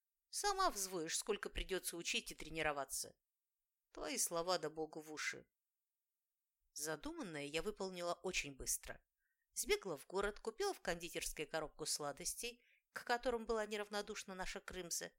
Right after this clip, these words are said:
и преподнесла подарок смотрительнице вместе с просьбой выявить хозяйку покрывала. К следующему вечеру я уже знала имя девицы и решала, как поступить с имеющейся информацией.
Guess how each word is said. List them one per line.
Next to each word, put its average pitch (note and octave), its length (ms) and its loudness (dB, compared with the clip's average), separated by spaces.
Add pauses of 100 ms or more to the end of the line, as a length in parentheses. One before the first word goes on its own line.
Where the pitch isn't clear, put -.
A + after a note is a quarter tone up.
(480)
и A4 140 8
преподнесла D#4+ 600 2
подарок F#3+ 420 2
смотрительнице F#3 760 -4
вместе G3+ 340 -4
с - 80 0
просьбой D#4+ 400 0
выявить C4+ 340 -4
хозяйку F3 460 0
покрывала. C#3+ 600 -4 (840)
К - 60 -12
следующему C#3 800 -4
вечеру G#3+ 540 -6 (460)
я G#4 180 2
уже D4+ 240 0
знала D3+ 400 2
имя E3 280 -6
девицы C#3+ 520 -4
и C4 240 -4
решала, C3 560 0 (540)
как F#3+ 300 4
поступить B3+ 560 -2
с - 100 4
имеющейся C#3+ 720 -4
информацией. D3 800 -4